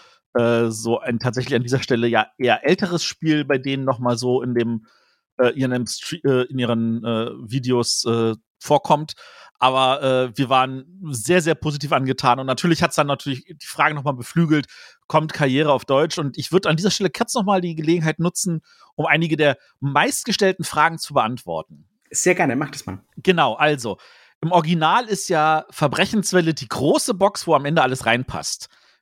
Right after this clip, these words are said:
Speaker 1: Wir haben mit Absicht Verbrechenswelle auch in der Standardbox gemacht, weil das produktionstechnisch für uns einfacher war.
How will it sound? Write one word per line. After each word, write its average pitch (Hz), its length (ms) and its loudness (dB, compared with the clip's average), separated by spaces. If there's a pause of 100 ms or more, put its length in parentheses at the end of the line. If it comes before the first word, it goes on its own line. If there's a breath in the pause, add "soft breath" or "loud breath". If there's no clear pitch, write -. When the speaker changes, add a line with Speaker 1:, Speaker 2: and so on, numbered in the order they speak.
(120)
Speaker 1:
Wir 139 80 0
haben 160 160 2
mit 160 160 -2
Absicht 170 380 0
Verbrechenswelle 151 580 2
auch 147 140 2
in 147 80 -2
der 120 100 2
Standardbox 170 640 0
gemacht, 151 280 0
weil 131 100 2
das - 120 2
produktionstechnisch 135 800 -4
für 120 60 -6
uns 110 120 -6
einfacher 139 440 0
war. 165 180 0